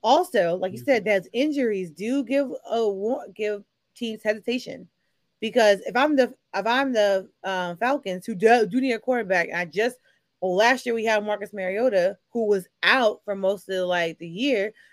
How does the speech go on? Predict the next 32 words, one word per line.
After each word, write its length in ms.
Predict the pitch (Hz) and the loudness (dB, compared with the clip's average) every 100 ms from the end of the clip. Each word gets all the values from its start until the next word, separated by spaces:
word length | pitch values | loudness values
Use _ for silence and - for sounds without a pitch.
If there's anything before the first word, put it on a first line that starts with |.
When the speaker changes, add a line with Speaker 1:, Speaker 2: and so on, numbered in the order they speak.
| _ | _
Speaker 1:
Like, 360 | 214 220 214 - _ - | 0 2 2 -2 _ -14
do 140 | 190 247 | 0 2
I 80 | |
really 240 | 254 226 277 | 4 4 2
wanna 300 | 262 247 214 208 | 0 -2 -4 -8
get 200 | 214 226 | -6 -4
a 20 | |
quarterback 540 | - 240 226 202 196 - | -2 -2 0 0 -2 -2
that 180 | 190 | -6
can 140 | - 185 | -6 -6
get 200 | 196 - | -6 -4
popped 280 | 240 220 185 | -4 -4 -2
one 240 | 220 220 | -6 -4
good 180 | 208 196 | -6 -6
time 320 | 262 226 208 | -4 -4 -4
and 100 | 190 | -6
then 60 | 190 | -8
he 160 | 214 | -8
ain't 140 | 196 180 | -6 -6
gonna 120 | 175 | -6
play 220 | - 247 | -4 -4
no 120 | 185 | -4
more? 100 | - - _ _ _ _ _ _ _ _ _ _ _ _ _ _ _ _ _ _ _ _ _ _ _ _ _ - | -10 -18 _ _ _ _ _ _ _ _ _ _ _ _ _ _ _ _ _ _ _ _ _ _ _ _ _ -2
Speaker 2:
So 320 | 156 139 - | 4 4 2
Speaker 1:
Yeah. 100 | - _ _ _ _ - | -8 _ _ _ _ 2
Speaker 2:
I, 180 | 143 139 101 | 4 4 4
I, 220 | 127 120 - | 2 2 0
I 80 | 120 | 2
like 220 | 127 131 | 2 2
what 120 | 123 | -4
you're 80 | 110 | -8
saying. 480 | 104 117 107 98 | -6 -4 -2 -4